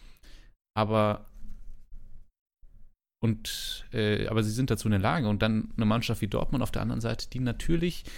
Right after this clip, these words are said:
jetzt auch gewisse Schwächen darin gezeigt hat, gegen tiefstehende Mannschaften Tore zu schießen. Ja, äh, krasses Beispiel, das Unentschieden gegen Nürnberg. Und mit der Ausgangssituation, die wir jetzt aber haben, dass Dortmund eben die zwei Punkte vorne ist, dass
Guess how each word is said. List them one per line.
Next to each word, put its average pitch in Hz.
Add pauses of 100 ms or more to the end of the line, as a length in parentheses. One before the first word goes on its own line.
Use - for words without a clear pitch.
(1160)
jetzt -
auch -
gewisse 147
Schwächen 165
darin 135
gezeigt 123
hat, 120
gegen 123
tiefstehende 123
Mannschaften 107
Tore 95
zu -
schießen. -
Ja, 123 (1040)
äh, 107
krasses -
Beispiel, 113
das 104
Unentschieden 104
gegen 98
Nürnberg. 156 (1500)
Und 104 (180)
mit 117
der 107
Ausgangssituation, 104
die 98
wir 104
jetzt -
aber 117
haben, 101
dass -
Dortmund 110
eben 104
die -
zwei 101
Punkte -
vorne 135
ist, -
dass -